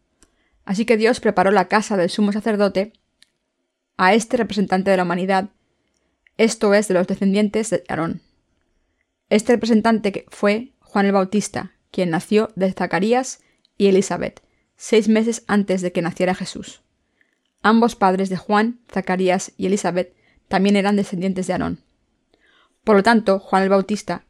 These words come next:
cuyos padres eran descendientes de Aarón,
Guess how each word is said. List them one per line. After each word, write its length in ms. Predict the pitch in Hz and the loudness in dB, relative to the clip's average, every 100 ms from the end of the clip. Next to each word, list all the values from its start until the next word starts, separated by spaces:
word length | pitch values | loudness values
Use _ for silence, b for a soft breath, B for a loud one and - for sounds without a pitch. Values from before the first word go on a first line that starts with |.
| _ | _
cuyos 320 | - 202 170 - | -6 -4 -2 0
padres 480 | 220 208 156 - _ | 0 0 -4 -8 _
eran 300 | - 202 170 | -2 0 0
descendientes 560 | 170 185 208 196 185 190 | -2 -2 -2 -2 -2 -2
de 80 | 214 | 0
Aarón, 300 | 180 196 | -2 -6